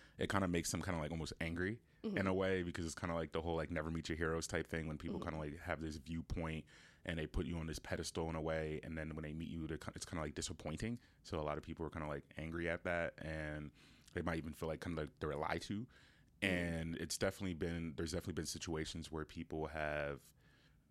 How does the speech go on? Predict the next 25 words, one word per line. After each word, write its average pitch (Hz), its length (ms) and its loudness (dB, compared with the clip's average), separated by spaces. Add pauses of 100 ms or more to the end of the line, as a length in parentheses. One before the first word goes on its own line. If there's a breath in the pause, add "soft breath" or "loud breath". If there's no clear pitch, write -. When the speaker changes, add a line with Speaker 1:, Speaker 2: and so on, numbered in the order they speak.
(420 soft breath)
Speaker 1:
chosen 90 400 4
not 90 200 4
to 90 60 0
go 85 140 0
out 80 120 2
on 80 80 -2
dates 78 240 0
with 85 120 -6
me 80 180 -4
because 76 300 -4
I 80 200 0
have 78 360 0
a 80 40 0
online 78 560 0
presence, 78 420 0
even 80 160 -4
though 78 120 0
I 76 100 2
don't 80 240 -2
really 80 200 -4
talk 78 200 0
about 78 140 0
my 73 100 -2
dates. 73 300 -2
I, 78 120 0